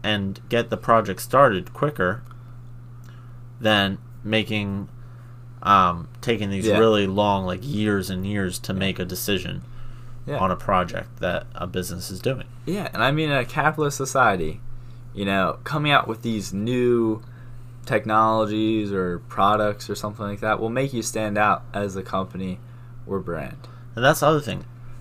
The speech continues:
Speaker 1: There's so many, like, new technologies and companies coming out that are trying to do the same thing.
Speaker 2: Yeah.
Speaker 1: So, when you're doing the same thing, if you are out there before your, your competitor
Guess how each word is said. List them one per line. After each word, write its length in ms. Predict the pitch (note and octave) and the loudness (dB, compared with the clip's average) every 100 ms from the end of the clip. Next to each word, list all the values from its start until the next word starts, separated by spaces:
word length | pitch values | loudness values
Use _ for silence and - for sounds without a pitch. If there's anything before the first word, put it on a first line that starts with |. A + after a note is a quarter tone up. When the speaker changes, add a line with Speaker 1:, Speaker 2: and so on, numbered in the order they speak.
| - - - - | -14 -16 -16 4
Speaker 1:
There's 240 | C3+ D3+ - | 6 6 4
so 240 | - D#3+ | 2 2
many, 300 | E3+ E3 D3+ | 4 2 4
like, 220 | A#2+ G#2 | 4 2
new 360 | G#2+ C3 C#3 C3 | 0 0 0 -2
technologies 920 | C3 A#2+ A#2 A#2 A2+ A2 A2 G#2+ - - - - | -4 -2 4 6 4 2 0 -2 -6 -14 -16 -12
and 140 | G#2+ - | -8 -2
companies 460 | B2 A#2+ A#2 G2+ | -2 0 -2 -4
coming 220 | G#2 F#2+ | -2 0
out 220 | F2+ F2+ - - - - - | 0 -2 -6 -14 -14 -12 2
that 240 | G#2+ - - - - - - - G#2+ | 2 2 -6 -12 -12 -14 -16 0 4
are 120 | G#2+ | 4
trying 280 | - D3+ D#3 | 6 4 4
to 80 | F#2 | 2
do 200 | C3 C#3+ | 4 6
the 80 | G2+ | 4
same 260 | A#2 A2 | 0 -4
thing. 360 | - C#3 G2 - - - - | -2 -2 -2 -6 -12 -12 -4
Speaker 2:
Yeah. 220 | B2 B2+ - - - - - - - - - - - | -4 -4 -12 -16 -16 -16 -16 -16 -16 -16 -16 -16 -12
Speaker 1:
So, 500 | - D#3 C#3+ A#2 - - - - | 4 8 10 8 0 -10 -10 -2
when 200 | A#2+ A#2+ | 0 2
you're 120 | A2 | 2
doing 360 | F#2 D#3 F#3+ G#2 | 2 2 2 0
the 100 | F#2 | -2
same 320 | - G2+ F#2 | -2 -2 -2
thing, 400 | - C3+ A2+ A#2+ - - | -2 -2 -2 -6 -12 -4
if 160 | G#2 G2 | -4 2
you 240 | D3+ D#3 | 2 4
are 160 | A2+ G#2+ | 6 8
out 220 | B2 - | 8 6
there 240 | F#2+ F#2 - | 2 0 -2
before 600 | F#2+ - C#3+ D3 G#2 G2 - - - - - - - - - | -4 0 4 6 6 2 -6 -16 -16 -16 -16 -16 -16 -16 -10
your, 220 | A2+ G#2 - | -4 -4 0
your 140 | G#2+ G#2+ | 2 2
competitor 600 | F#2+ F2+ D3+ C3+ F#2+ B2+ | 2 4 6 6 4 0